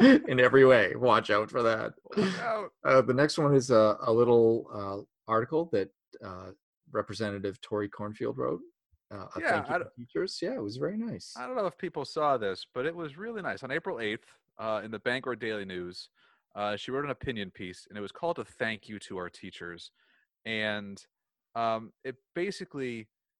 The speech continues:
Speaker 2: quote, "In an unprecedented and unplannable situation, teachers have stepped up." And it just goes into this whole thing of what, what's been happening in terms of this crisis and how, like we've been talking about,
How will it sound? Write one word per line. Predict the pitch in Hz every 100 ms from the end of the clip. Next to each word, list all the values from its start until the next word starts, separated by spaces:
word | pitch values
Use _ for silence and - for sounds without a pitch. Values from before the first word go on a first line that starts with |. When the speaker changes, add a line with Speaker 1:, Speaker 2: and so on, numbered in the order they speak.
| _ _ _ _ _ _ _ _ _ _
Speaker 2:
quote, | - 160 135 - _ -
"In | 143
an | 147 -
unprecedented | 160 185 - 170 151 - 139 127
and | 101 104 127
unplannable | - 143 127 113
situation, | 131 - 113 107 - 101 101 _ _ _
teachers | - 131 - 117
have | 117 -
stepped | - 98 -
up." | - - - _ _ _ _
And | 131 135
it | 127 -
just | 156 -
goes | - 180 180 156 -
into | 123 123 - 117
this | 110 101
whole | 135 127 123
thing | - 110
of | 104 113
what, | 113 98
what's | 107 98
been | - 98
happening | 104 98 101 95 92
in | 92
terms | - 98 98
of | 98
this | 92
crisis | - 90 90 90 85 - -
and | 92 90 90 _ _ _ _ _
how, | - 107 101 98 -
like | 107
we've | 131
been | 127
talking | 113 170 185 101
about, | - 92